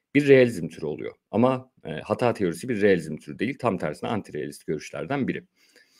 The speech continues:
Dolayısıyla burada tanımda bir sıkıntı var. Bunun dışında realizm genelde ontolojik bir tez olarak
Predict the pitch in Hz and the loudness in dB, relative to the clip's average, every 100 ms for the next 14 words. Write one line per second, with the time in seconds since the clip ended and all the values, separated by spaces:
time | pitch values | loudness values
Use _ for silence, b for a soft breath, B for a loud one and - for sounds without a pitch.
0 | b b b _ - 110 120 123 127 160 | b b b _ 2 2 4 2 2 0
1 | 127 120 123 123 151 - 101 90 64 - | 2 2 4 2 -2 -6 -4 -4 -6 -10
2 | - _ b b b _ _ - 170 180 | -18 _ b b b _ _ -2 0 2
3 | 151 147 147 127 151 143 135 107 120 123 | 4 6 8 8 4 0 2 4 4 2
4 | - 101 107 107 120 - 113 113 117 92 | 0 0 0 -2 -2 -4 -4 0 0 2
5 | 73 60 _ _ | -2 -6 _ _